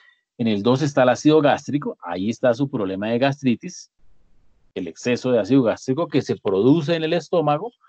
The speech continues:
porque se la pasó comiendo chicle o porque usted comía a deshoras, no comía, o sea, comía, hoy desayunaba a las diez, comí, eh, almuerza a las cuatro y no come, y mañana,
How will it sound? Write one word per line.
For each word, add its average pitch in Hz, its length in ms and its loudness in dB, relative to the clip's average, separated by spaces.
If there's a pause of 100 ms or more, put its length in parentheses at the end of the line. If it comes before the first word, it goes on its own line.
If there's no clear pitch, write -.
(260)
porque 123 240 0
se 113 80 2
la 107 120 2
pasó 101 280 -2
comiendo 160 420 2
chicle 185 420 2 (640)
o 123 80 2
porque 117 220 -4
usted 104 220 -4
comía 139 420 4
a 139 60 4
deshoras, 123 720 0 (100)
no 104 160 -6
comía, 107 380 -6
o 110 80 -4 (520)
sea, - 220 -12 (320)
comía, 107 420 -2 (360)
hoy 147 280 6
desayunaba 143 600 4
a - 20 4
las 117 220 2
diez, 185 520 6
comí, 117 280 -4
eh, 127 240 -6
almuerza 113 340 -6
a 147 40 -2
las 143 120 -4
cuatro 190 560 2
y 135 160 -4
no 113 140 -4
come, 92 320 -6
y 92 60 -20
mañana, 120 600 -6